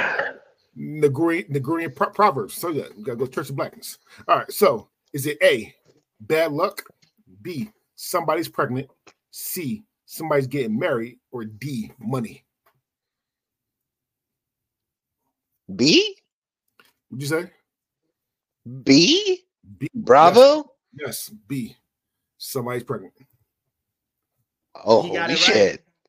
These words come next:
Speaker 1: You got it right.
Speaker 3: Okay.
Speaker 2: Holy shit.
Speaker 3: Okay.
Speaker 1: <laughs>
Speaker 3: Oh, shit.
Speaker 1: All right.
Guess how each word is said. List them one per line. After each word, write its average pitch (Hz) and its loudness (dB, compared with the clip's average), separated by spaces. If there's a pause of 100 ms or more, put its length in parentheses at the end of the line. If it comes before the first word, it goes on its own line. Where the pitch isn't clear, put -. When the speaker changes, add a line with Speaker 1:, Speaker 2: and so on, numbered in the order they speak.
(100)
Speaker 1:
You 117 -14
got 123 -4
it 127 -2
right. 131 -2
Speaker 3:
Okay. 160 -8
Speaker 2:
Holy 156 2
shit. 113 8 (120)
Speaker 3:
Okay. 240 -6 (380)
Speaker 1:
<laughs> - -12
Speaker 3:
Oh, 381 -4 (120)
shit. 359 -6 (1800)
Speaker 1:
All 131 -4
right. 147 2